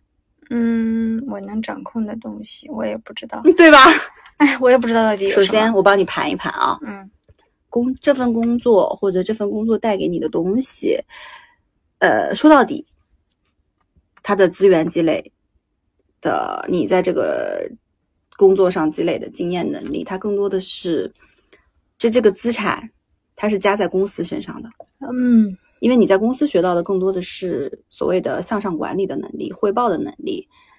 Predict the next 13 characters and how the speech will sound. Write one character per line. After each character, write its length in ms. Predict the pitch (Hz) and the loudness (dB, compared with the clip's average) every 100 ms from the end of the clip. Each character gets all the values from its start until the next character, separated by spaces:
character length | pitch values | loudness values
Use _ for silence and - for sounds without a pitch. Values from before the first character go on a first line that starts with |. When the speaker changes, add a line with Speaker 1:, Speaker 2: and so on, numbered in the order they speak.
| _ | _
Speaker 2:
呃， 180 | - - | -8 -8
横 240 | - 156 | -6 -6
向 240 | 170 220 190 | -4 -2 -2
拉 180 | 185 208 | -2 -4
通 240 | 208 202 | -4 -2
沟 200 | 202 220 | 2 2
通 160 | 226 247 | 2 -2
的 80 | |
能 120 | 190 - | -2 -4
力， 200 | - - | -10 -12
对 120 | - 226 | -6 -2
吧？ 140 | 220 | -2
Speaker 1:
嗯。 160 | 202 | -4